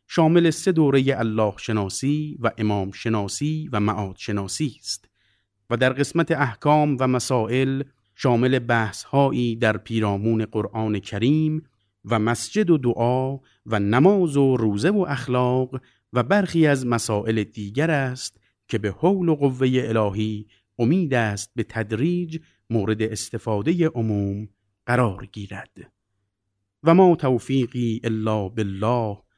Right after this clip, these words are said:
علیه توکلت و الیه انیب.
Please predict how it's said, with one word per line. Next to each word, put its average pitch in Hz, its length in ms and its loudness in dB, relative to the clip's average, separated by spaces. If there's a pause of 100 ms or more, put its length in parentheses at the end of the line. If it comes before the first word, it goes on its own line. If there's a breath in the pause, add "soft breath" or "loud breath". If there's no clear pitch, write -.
(400)
علیه 107 680 -2
توکلت 131 760 -2
و 107 380 0
الیه 101 540 -2
انیب. 104 600 -2